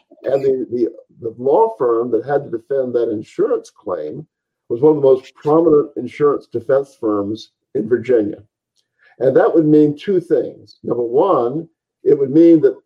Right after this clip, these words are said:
when the judge fixed the case and screwed the people over with his biased, uh, rulings, assuming that he's that, the one handling that is that kind of judge, it would mean that he, that he, he would have to, to antagonize,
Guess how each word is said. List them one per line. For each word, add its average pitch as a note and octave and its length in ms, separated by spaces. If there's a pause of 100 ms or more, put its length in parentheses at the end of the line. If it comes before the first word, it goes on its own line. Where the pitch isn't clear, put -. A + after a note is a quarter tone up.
(160)
when C3+ 160
the B2+ 100
judge C#3 600
fixed - 300
the A2+ 80
case B2+ 460
and G#2+ 180
screwed C#3 460
the A2 200
people B2 340
over A#2 380
with G#2 140
his G#2+ 180
biased, A2 600
uh, E2 80
rulings, C#3+ 560
assuming B2 400
that A2 160
he's D2+ 160
that, G#2 140 (280)
the - 60
one A#2+ 200
handling A2+ 280
that G#2 160
is - 60
that A2 220
kind G2 140
of E2 100
judge, - 380 (340)
it - 220
would B2+ 160
mean D3 560 (320)
that B2 140
he, - 300 (100)
that C3 260
he, - 400
he F3+ 160
would C3+ 300 (100)
have E3 240
to, - 100 (360)
to A#2+ 200
antagonize, B2 1080